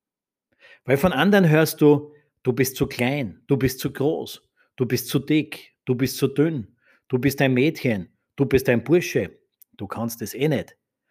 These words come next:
Vergiss es. Hör auf dein Inneres. Zeig den anderen, was du in dir fühlst.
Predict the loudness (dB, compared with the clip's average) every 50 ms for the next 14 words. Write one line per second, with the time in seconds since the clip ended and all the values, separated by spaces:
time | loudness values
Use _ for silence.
0 | _ _ _ _ _ _ 0 0 0 2 4 2 2 2 2 0 -2 -2 -2 -2
1 | -6 -12 -12 _ _ _ _ _ _ _ _ _ _ 0 4 4 4 4 4 2
2 | 0 -2 -2 -2 -4 -4 -4 -4 -2 -2 -2 -2 -2 -4 -8 -10 -12 -14 -16 _
3 | _ _ _ _ _ _ _ _ _ _ _ _ _ _ _ _ _ _ _ _
4 | _ _ _ _ _ _ _ -2 2 2 4 6 6 4 4 2 -4 -12 -16 _
5 | _ _ _ _ _ _ _ _ _ _ _ _ _ _ _ _ 0 0 0 0
6 | 0 0 2 4 4 4 4 2 2 -2 -4 -10 _ _ _ _ _ _ -6 -4
7 | -4 -4 -6 -2 2 2 4 4 2 2 0 0 0 -2 -2 -2 -2 0 -2 -2
8 | -6 -8 -8 -8 -10 -12 -16 -20 _